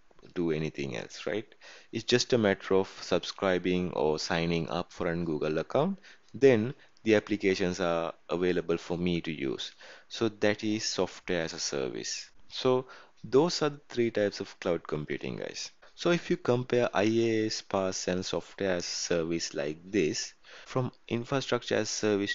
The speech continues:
to SaaS, there will be less administration. On the other hand, from SaaS to I A S, there will be more control,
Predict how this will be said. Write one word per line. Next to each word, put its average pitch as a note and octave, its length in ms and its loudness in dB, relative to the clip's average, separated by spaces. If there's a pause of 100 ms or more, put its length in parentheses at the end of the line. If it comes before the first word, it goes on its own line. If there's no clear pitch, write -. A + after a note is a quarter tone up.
(120)
to G2+ 120 -2
SaaS, F#2+ 840 -2 (840)
there C#3+ 180 4
will A#2 220 4
be A#2 280 0 (260)
less F#2+ 500 0 (160)
administration. - 920 -6 (580)
On B2 100 2
the C3+ 120 6
other D#3 240 4
hand, A2+ 520 0 (200)
from B2+ 260 2
SaaS C3+ 420 0
to - 200 -2
I G2+ 100 4
A A2+ 440 0
S, - 300 -8 (120)
there B2+ 160 4
will A2 180 0
be G2 360 -2 (280)
more F2 480 -2 (140)
control, D2 760 -6